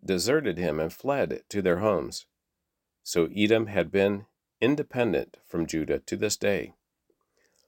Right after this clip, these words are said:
The town of Libnah also revolted about that same time. The rest of the events in Jehoram's reign and everything he did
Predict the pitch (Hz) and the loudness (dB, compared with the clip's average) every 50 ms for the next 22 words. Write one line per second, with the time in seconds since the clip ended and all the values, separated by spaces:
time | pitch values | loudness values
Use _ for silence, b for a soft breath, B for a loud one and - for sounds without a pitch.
0 | _ _ _ _ _ _ _ _ - 95 90 - - 92 85 90 92 98 98 - | _ _ _ _ _ _ _ _ 0 0 0 4 4 4 6 6 4 2 0 0
1 | - 95 92 87 95 104 120 123 110 90 85 82 82 87 104 - _ _ _ _ | 0 0 0 2 4 2 2 2 2 2 2 2 2 0 -2 -8 _ _ _ _
2 | _ - - 117 151 160 - - 101 87 87 85 80 76 85 85 85 92 92 92 | _ 4 6 6 6 6 2 0 0 0 0 0 0 2 2 2 2 0 -2 -4
3 | 98 87 90 90 95 - - 98 95 92 - - 98 90 87 85 - 104 104 104 | -2 2 2 2 2 4 2 2 2 2 0 -2 -2 -2 -2 -4 -4 -2 -2 -2
4 | 92 76 57 - - _ _ _ _ _ _ _ _ _ _ _ - - - 85 | -2 -2 -4 -8 -14 _ _ _ _ _ _ _ _ _ _ _ -10 -4 0 4
5 | 87 90 95 - - 117 104 104 110 110 101 95 104 110 - 90 - - - - | 6 6 6 4 2 -2 -2 0 2 2 2 2 2 0 0 -2 -4 -6 -6 -6
6 | - - 90 82 92 85 80 92 101 95 90 87 87 85 - 87 85 87 92 98 | -6 -6 -4 -2 -2 -2 0 0 2 2 4 2 2 0 0 2 2 2 2 2
7 | 104 110 - - - 87 87 107 101 - - 113 110 110 113 117 107 101 123 120 | 0 -4 -4 0 2 2 2 2 0 0 0 -2 -2 0 -2 -2 0 0 0 0
8 | 90 78 | 0 -2